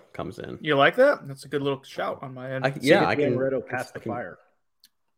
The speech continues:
Speaker 2: Ben and I have matching shirts and matching brains.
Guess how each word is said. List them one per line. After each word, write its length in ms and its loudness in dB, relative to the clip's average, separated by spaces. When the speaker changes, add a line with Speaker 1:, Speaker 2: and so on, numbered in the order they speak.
Speaker 2:
Ben 120 6
and 100 4
I 120 12
have 340 8
matching 520 2
shirts 420 -2
and 80 -8
matching 360 -6
brains. 540 -6